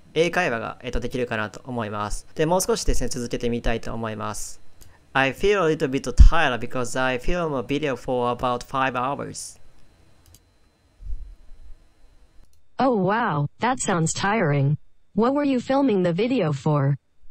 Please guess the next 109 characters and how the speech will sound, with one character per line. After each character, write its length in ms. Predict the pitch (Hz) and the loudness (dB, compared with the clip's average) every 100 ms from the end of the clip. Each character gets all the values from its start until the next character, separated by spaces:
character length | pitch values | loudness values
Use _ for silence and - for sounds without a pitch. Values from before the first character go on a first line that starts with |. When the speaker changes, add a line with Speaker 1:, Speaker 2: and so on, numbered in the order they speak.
| - | -10
Speaker 1:
で、 60 | - | -2
私 300 | 135 185 190 | 0 2 2
か 80 | 226 | 2
ら 80 | 190 | 2
で 100 | 131 | 2
す 140 | - | 0
ね、 260 | 135 123 - | 0 -4 -6
え 60 | |
っ 40 | 131 | -8
と、 100 | 135 | -2
YouTube 460 | 135 151 190 175 | -2 -2 -2 -2
の 80 | 135 | -2
ビ 100 | 120 | -2
デ 80 | 117 | -4
オ 40 | 110 | -2
五 120 | 135 | -4
時 140 | 139 | -2
間 120 | 156 | -2
も 60 | 127 | -2
撮 120 | - | -4
っ 20 | |
て 120 | - 120 | -4 -4
る 60 | |
の 100 | 113 | -2
で、 340 | 117 120 - - | -2 -4 -4 -10
疲 220 | - 151 | -6 -2
れ 80 | 143 | 0
ま 100 | 147 | 0
し 60 | - | -2
た 100 | 120 | -2
と 80 | |
い 80 | 117 | -4
う 60 | 117 | -4
ふ 80 | 139 | -6
う 60 | |
に、 180 | 117 113 - - | -6 -8 -8 -6
え 60 | |
っ 40 | 127 | -2
と、 80 | |
言 80 | 127 | -2
っ 40 | - | -2
て 100 | 139 | -4
み 100 | 135 | -2
た 140 | 120 | 0
ら、 240 | 139 123 151 | 2 2 2
「ど 80 | |
ん 80 | 202 | 2
な 80 | 170 | 0
感 220 | 143 135 | 0 -4
じ 80 | 123 | -2
の 240 | 127 120 - | -4 -4 -4
動 100 | 131 | -2
画 80 | 139 | 0
撮 80 | |
っ 60 | 143 | 0
て 120 | - | -2
る 40 | 117 | -4
ん 40 | |
で 100 | 117 | 0
す 80 | - | 2
か？」 140 | 143 | 2
っ 40 | 135 | 0
て 80 | 120 | -4
い 20 | |
う 20 | |
ふ 40 | 120 | -4
う 20 | |
に 140 | 117 | -6
聞 140 | - 131 | -6 -4
い 40 | |
て 240 | - 117 - | 0 -2 -2
く 80 | 123 | -4
れ 100 | 117 | -4
ま 100 | 113 | -4
し 80 | |
た。 180 | - 113 - | -4 -6 -2
で、 140 | 160 | 0
こ 100 | 165 | 2
の 80 | 220 | 0
時 240 | 277 277 | -2 -2
に、 340 | 151 151 117 - | -2 -2 -4 -6
え 140 | 143 127 | -8 -6
っ 40 | |
と、 140 | 139 | -2
ど 80 | 131 | 2
う 80 | 240 | 2
や 100 | 214 | 2
っ 80 | - | -2
て 440 | - 156 139 123 | -2 0 0 -2
英 180 | - 147 | -2 -2
語 100 | 147 | 0
で 100 | 139 | 2
返 220 | 135 143 | 4 4
答 160 | 135 143 | 0 0
し 80 | 131 | 0
て 60 | 151 | -2
い 40 | |
い 20 | |
か 80 | 143 | -4
わ 80 | 120 | -4
か 160 | 156 | -2
ん 80 | 151 | -2
な 100 | 131 | -2
い 40 | 123 | -4
な 140 | 135 | -4
っ 40 | |
て 80 | 131 | -4
時 220 | 131 120 | -4 -2
も、 340 | 139 170 127 | -2 0 0